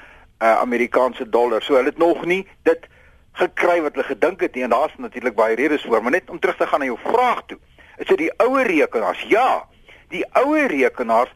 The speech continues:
spesifiek van die bedryfstelsel van Microsoft, wat, wat nou al uitgefaseer is. Hulle bestaan nie eers, hulle word nie eens meer onderhou nie. En talle van ons stelsels wat ons vandag gebruik, byvoorbeeld by eindpunte waar jy betaal by 'n,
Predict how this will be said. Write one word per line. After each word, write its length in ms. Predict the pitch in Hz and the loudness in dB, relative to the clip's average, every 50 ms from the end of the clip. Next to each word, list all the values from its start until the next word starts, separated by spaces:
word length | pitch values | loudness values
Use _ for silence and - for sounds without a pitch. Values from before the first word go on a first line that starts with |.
| - - - | -16 -20 -20
spesifiek 800 | - - - 139 - - 156 143 - - - - - 127 - - | -12 -8 -8 -6 -2 0 0 0 0 -2 -2 -2 -2 -2 -2 -2
van 160 | - 202 175 | -2 -2 -2
die 100 | 165 160 | -2 -2
bedryfstelsel 720 | 143 151 135 135 143 147 - - - 160 143 139 - - 113 | -2 0 2 2 0 0 -2 -2 -2 0 0 0 -2 -8 -12
van 120 | - 143 135 | -8 -4 0
Microsoft, 580 | 127 131 135 - - 147 - - 139 127 - | 0 0 0 -2 -6 -6 -2 0 0 0 0
wat, 160 | 143 147 - - - - - - | -2 -2 -2 -4 -8 -20 -4 -2
wat 180 | - 156 - - | -2 -2 0 0
nou 160 | 151 185 202 | 0 2 2
al 200 | 214 214 - - - | 2 0 -2 -2 -2
uitgefaseer 1120 | - 269 - - - - 214 196 - - 175 - - - - - 277 294 - - - - | -2 -2 -2 -4 -4 -2 -2 -2 0 -2 -2 -2 -4 -10 -6 -2 0 0 0 0 -2 -6
is. 80 | - - | -8 -4
Hulle 180 | - 131 160 180 | 0 2 2 2
bestaan 540 | - - - - - - 233 240 262 269 277 | 0 -2 -4 -2 -2 0 0 0 0 0 0
nie 140 | 285 254 202 | -2 -2 0
eers, 240 | 202 196 - - - - - - - | 0 0 0 -2 -8 -18 -18 -6 -2
hulle 120 | - 185 196 | 0 0 2
word 260 | 240 226 226 220 - | 2 2 0 0 -2
nie 80 | 233 | -6
eens 100 | 220 - | -6 -4
meer 200 | - 190 196 202 | 0 0 0 0
onderhou 640 | - - 180 190 185 170 123 101 - 90 135 196 196 | 2 0 0 0 0 0 -2 -4 -2 -2 0 0 0
nie. 160 | 139 - - _ _ - - - - - - _ - | -2 -6 -10 _ _ -20 -20 -20 -20 -20 -20 _ -6
En 240 | 170 180 175 156 - _ _ _ _ | -4 -4 -4 -4 -6 _ _ _ _
talle 360 | 220 214 214 220 233 233 226 | 0 2 2 2 2 0 0
van 200 | - - 165 151 | -2 -4 -4 -4
ons 160 | 135 123 123 | -4 -6 -8
stelsels 480 | - - - 185 180 196 - 214 214 202 | -4 -2 0 0 0 -2 -4 -6 -4 -4
wat 160 | 196 196 190 | -4 -2 -4
ons 120 | 185 - | -4 -4
vandag 320 | - 170 - 160 156 151 - | -4 -2 0 0 0 0 -2
gebruik, 320 | 156 131 131 123 95 - _ _ - - - _ _ | -4 -4 -2 -2 -4 -4 _ _ -20 -20 -20 _ _
byvoorbeeld 440 | - 131 131 165 180 165 175 185 151 | -8 -4 0 2 2 2 2 2 2
by 120 | 170 165 - | 0 0 2
eindpunte 680 | - 190 202 196 - - 190 190 180 170 - 185 175 156 - - - _ _ _ - - - - - _ _ - - - - | 0 0 -2 -2 -2 0 0 0 0 2 2 2 2 0 -2 -8 -20 _ _ _ -20 -20 -20 -20 -20 _ _ -20 -20 -8 -2
waar 180 | 120 147 147 143 | 0 0 2 2
jy 160 | 143 143 147 | 0 0 -2
betaal 540 | 147 147 - _ - 170 165 175 185 180 175 | -2 -4 -4 _ 2 4 4 4 4 4 4
by 140 | 165 156 156 156 | 4 4 4 2
'n, 80 | 147 | 0